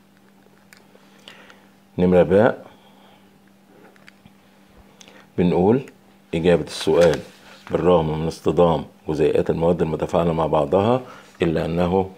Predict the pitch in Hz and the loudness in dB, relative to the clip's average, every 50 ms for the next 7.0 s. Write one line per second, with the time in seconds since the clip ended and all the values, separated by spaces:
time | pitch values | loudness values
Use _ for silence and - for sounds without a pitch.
0 | - - 90 90 90 90 - - - - 80 80 85 87 87 82 80 82 92 - | -8 0 2 2 2 0 -4 -16 -10 -6 -2 2 2 4 4 4 4 2 0 0
1 | - 80 78 85 85 - - - - - - - - - - - - - - 87 | -2 -2 -2 -2 -2 -2 -6 -16 -20 -20 -20 -20 -20 -20 -20 -20 -10 -4 -4 -2
2 | - - 87 87 87 90 98 113 131 147 147 - - - - - - - - 87 | 0 2 2 4 6 6 6 6 4 4 0 -6 -18 -20 -20 -20 -14 -10 -8 -6
3 | - - - 90 87 82 78 80 76 85 90 90 101 104 120 139 139 135 - - | -4 -2 0 0 0 0 0 -2 0 0 0 2 2 2 2 2 -2 -6 -10 -10
4 | - 90 87 78 - 85 80 82 90 98 123 131 - - - - - - _ _ | -6 -6 -6 -4 -2 -4 0 2 4 4 4 4 2 -8 -18 -20 -20 -20 _ _
5 | _ _ - - - 147 156 160 165 151 - - 143 - _ _ _ _ - - | _ _ -8 -6 -4 -2 -2 -2 -2 -2 -4 -4 -6 -10 _ _ _ _ -20 -20
6 | _ _ - - - 85 82 - - 78 76 78 87 95 110 208 - - - | _ _ -8 -4 -4 -4 -2 -2 -2 0 2 2 4 4 4 2 0 -8 -20